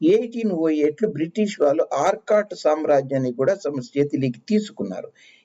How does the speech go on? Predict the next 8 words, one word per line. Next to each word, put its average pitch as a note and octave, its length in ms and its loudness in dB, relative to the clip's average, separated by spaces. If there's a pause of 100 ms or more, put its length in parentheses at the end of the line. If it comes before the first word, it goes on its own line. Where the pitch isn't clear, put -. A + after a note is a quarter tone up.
(100)
ఎయిటీన్ F3+ 560 0
ఓ C#3+ 240 -12 (240)
వన్ F3+ 340 -2 (240)
ఆర్కాట్ D#3+ 540 0
ట్రీటీ A#2+ 320 0
అంటారు F#2 380 -4
దాన్ని. E3+ 480 -2 (340)
ఇది G3+ 420 0